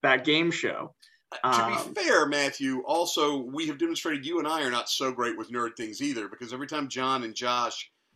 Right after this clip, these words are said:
Speaker 2: throw us on teams, we, we don't fare a lot better than the ladies do.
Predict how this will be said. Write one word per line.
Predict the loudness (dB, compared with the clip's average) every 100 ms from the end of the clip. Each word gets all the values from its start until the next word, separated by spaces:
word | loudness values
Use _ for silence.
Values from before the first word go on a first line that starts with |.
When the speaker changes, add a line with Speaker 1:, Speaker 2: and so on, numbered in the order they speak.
| _ 0
Speaker 2:
throw | 2 4
us | 4 4
on | 0 -2
teams, | -2 -2 -2 -6
we, | -8 -8 -6
we | 0
don't | 0 0
fare | 2 4
a | 4
lot | 2 2 2 2
better | 0 0 -2
than | -6
the | -6
ladies | -6 -6 -8
do. | -12